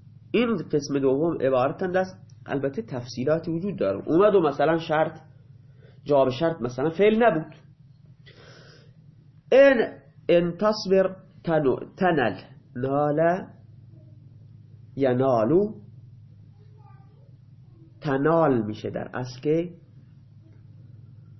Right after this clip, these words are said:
الف حذف می‌شه، مثل همون اخون. پس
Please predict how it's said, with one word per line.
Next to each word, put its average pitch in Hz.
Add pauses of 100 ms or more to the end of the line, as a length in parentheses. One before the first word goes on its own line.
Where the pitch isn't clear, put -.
(280)
الف 143
حذف -
می‌شه، -
مثل 120
همون 127
اخون. 92 (3000)
پس 175